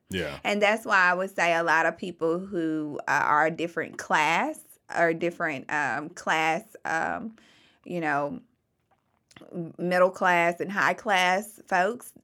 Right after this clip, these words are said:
Speaker 2: they are a little bit more educated on civic engagement
Speaker 1: Mm.
Speaker 2: because they have those assets and they have debt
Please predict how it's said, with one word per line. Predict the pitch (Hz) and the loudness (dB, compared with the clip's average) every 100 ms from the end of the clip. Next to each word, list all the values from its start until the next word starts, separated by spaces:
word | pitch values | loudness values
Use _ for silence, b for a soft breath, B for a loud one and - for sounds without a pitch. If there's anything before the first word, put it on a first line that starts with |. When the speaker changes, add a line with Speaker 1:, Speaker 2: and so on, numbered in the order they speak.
| _ | _
Speaker 2:
they | 180 170 175 190 | -2 2 4 4
are | 180 | 4
a | 175 | 2
little | 180 | 0
bit | 175 | -2
more | 180 185 | -4 -4
educated | - 170 170 - 190 170 170 165 - b b _ - | -4 -4 -6 -4 -2 0 0 -4 -8 b b _ -4
on | 190 185 | -2 -2
civic | 190 190 185 | -4 -4 -4
engagement | 202 202 220 427 - - - 190 | -4 -2 -2 -2 -8 -14 -12 -8
Speaker 1:
Mm. | 190 165 | -6 -2
Speaker 2:
because | 185 185 190 175 180 | -2 0 2 2 2
they | 165 165 | 0 0
have | 196 175 170 170 175 - | 0 2 4 2 0 -2
those | - 170 170 180 - | 0 2 2 0 -2
assets | 190 196 262 - 139 - - - | 2 2 0 -4 -6 -8 -14 -12
and | - 175 | -8 -6
they | 165 175 | -4 -2
have | 170 160 175 | -2 -2 -2
debt | 208 226 - | 2 2 0